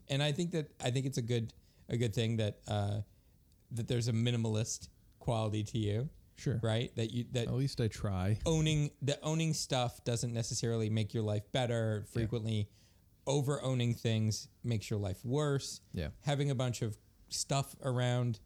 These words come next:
Speaker 1: having, you know, the few good things that you need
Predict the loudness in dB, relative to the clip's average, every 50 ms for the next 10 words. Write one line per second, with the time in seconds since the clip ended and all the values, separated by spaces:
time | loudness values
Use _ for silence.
0 | -20 -20 -20 -20 _ -20 -8 -2 0 0 2 2 0 0 -4 -6 -12 -20 -20 -20
1 | -20 -20 -20 -20 -20 -20 -20 -6 0 2 4 4 4 4 2 0 -4 -8 -12 -6
2 | -2 -2 -2 0 2 2 2 4 2 2 0 0 0 0 0 0 0 0 0 -2
3 | -4 -4 -4 -2 -2 0 0 2 0 0 0 -2 -6